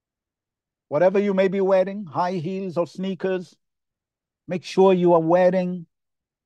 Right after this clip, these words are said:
the brand of your shoes should be called the gospel. Amen. Amen. Not Nike Air, but Gospel Air.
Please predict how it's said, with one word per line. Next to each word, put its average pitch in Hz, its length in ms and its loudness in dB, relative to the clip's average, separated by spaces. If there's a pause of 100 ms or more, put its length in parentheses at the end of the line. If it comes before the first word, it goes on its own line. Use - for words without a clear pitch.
(600)
the 135 100 -8
brand 196 420 2
of 185 140 0
your 175 120 0
shoes 202 320 -4
should 180 220 -8
be 165 100 -2
called 175 320 0
the 160 80 0
gospel. 156 440 -2 (1000)
Amen. 160 260 -6 (200)
Amen. 175 240 0 (1700)
Not 180 180 0
Nike 208 460 2
Air, 214 180 6
but 175 220 0
Gospel - 440 2
Air. 131 240 -10